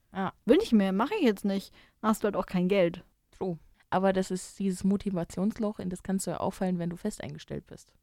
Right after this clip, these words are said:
Speaker 2: Ja, das stimmt. Aber dann fällt's dir nicht so auf, wenn du nichts machst. Weil ich glaub, wenn du drei Tage lang mal nicht arbeitest, dann fällt es keinem auf in so einer großen Firma.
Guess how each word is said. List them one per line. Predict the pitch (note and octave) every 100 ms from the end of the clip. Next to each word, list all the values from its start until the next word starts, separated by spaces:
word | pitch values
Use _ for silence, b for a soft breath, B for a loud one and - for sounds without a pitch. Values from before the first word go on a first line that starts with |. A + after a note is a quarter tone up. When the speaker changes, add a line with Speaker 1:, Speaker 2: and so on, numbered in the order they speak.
| _ _ G3+
Speaker 2:
Ja, | F3+
das | G3
stimmt. | - F#3 E3 - _ _ - - B B B -
Aber | G3
dann | G3+ F#3+
fällt's | G#3+ -
dir | G#3+
nicht | G3+ -
so |
auf, | F#3+ G3+ -
wenn | F#3+
du | F#3
nichts | F#3 - G3+
machst. | F#3+ - F#3+
Weil |
ich | F3+
glaub, | G3 G#3
wenn | A3
du | G#3
drei | G3+ A3
Tage | A3 A3 G#3
lang | G3+ G3+
mal | F#3+
nicht | F#3+ -
arbeitest, | G3 G#3+ - - -
dann | F#3+
fällt | G3 F3+
es | -
keinem | F3 F3+
auf | - -
in | F#3+
so |
einer | F#3 F3+
großen | - F3+ F#3
Firma. | F3 F#3 F#3